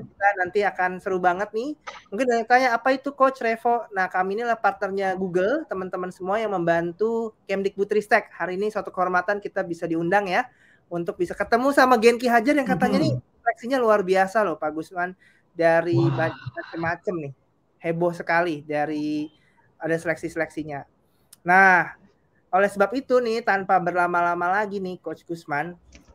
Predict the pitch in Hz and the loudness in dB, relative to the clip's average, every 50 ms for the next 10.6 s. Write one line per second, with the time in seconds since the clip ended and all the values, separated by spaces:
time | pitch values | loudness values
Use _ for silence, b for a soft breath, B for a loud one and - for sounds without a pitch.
0 | - - _ _ _ _ _ - 202 - 226 240 233 - 214 196 185 180 185 185 | -20 -20 _ _ _ _ _ -10 -4 0 2 0 0 0 -2 -2 -2 -2 -2 -4
1 | - 190 180 180 - 180 180 175 175 185 175 160 180 175 175 185 175 170 170 170 | -2 -2 -4 -2 -4 -6 -6 -4 -4 -4 -2 -2 -2 -2 -2 -4 -4 -2 -4 -4
2 | 170 175 170 170 170 220 226 226 - 196 170 170 170 170 180 165 160 165 165 165 | -4 -2 -4 -2 -2 -4 -4 -4 -6 -4 -4 -4 -4 -2 -2 -2 0 0 -2 -2
3 | 165 - - 175 151 156 165 202 247 240 - _ - 170 170 170 185 160 170 170 | -2 -2 0 0 0 0 0 -4 -6 -8 -12 _ -8 -8 -4 -2 -2 0 2 0
4 | 165 165 175 202 247 294 330 330 b b b b b b b b 185 - - 196 | 0 2 0 0 0 0 -2 -2 b b b b b b b b -10 -4 -2 -2
5 | 196 208 233 262 254 - - - - 214 202 202 196 185 196 196 185 202 202 196 | 0 2 0 0 0 -2 -8 -6 -2 0 0 2 2 2 0 0 0 -4 -2 0
6 | 208 208 208 220 208 196 185 190 185 - 214 208 214 214 208 208 - 311 320 320 | 0 2 4 2 4 4 2 -2 -2 -4 -2 2 2 2 2 2 2 0 0 -2
7 | - b b b b b b b b _ _ _ - 175 254 302 320 320 294 285 | -2 b b b b b b b b _ _ _ -4 4 6 6 6 6 4 -2
8 | 277 247 262 269 247 226 262 262 262 254 220 190 196 196 208 220 226 190 220 226 | 0 2 2 2 2 4 4 4 4 4 2 0 2 4 4 4 4 6 4 4
9 | 233 226 196 202 208 208 190 214 190 175 170 165 170 175 175 175 175 170 170 165 | 4 4 0 0 0 0 0 0 0 2 2 2 2 0 -2 -2 0 2 2 2
10 | 160 160 165 165 160 143 135 147 147 143 139 | 4 4 4 4 4 4 4 4 2 2 0